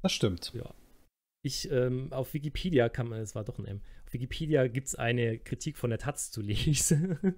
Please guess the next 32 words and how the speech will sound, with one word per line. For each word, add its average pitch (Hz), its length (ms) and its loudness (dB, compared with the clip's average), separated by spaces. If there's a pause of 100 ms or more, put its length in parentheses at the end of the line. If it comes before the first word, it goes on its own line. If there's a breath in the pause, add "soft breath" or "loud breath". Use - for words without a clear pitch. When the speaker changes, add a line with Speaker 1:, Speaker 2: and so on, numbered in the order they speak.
(180)
Speaker 2:
<laughs> - 300 -8
die 156 60 4
den 151 140 4
ziemlich 208 420 4
auseinander 139 500 4
nimmt, 113 200 -2
fand 123 160 -4
ich 120 80 -6
ganz 110 200 -6
lustig. 123 380 -8 (440)
Wo 120 260 -2
dann 117 140 2
auch 120 200 -4
auf, 113 340 -8
ähm, 107 380 -6 (520)
ich - 60 -20
glaub, - 220 -4
Israel, 147 1040 0
äh, - 40 -10
kritische 143 800 -2
Po-, 147 200 -2
Dinge 160 280 2
eingeht, 143 320 0
die 127 80 -2
mir 120 80 0
jetzt 120 100 -4
gar 123 140 -2
nicht 120 120 -4
so - 160 -6
aufgefallen - 580 -4
wären, 107 280 -2
aber 101 300 -6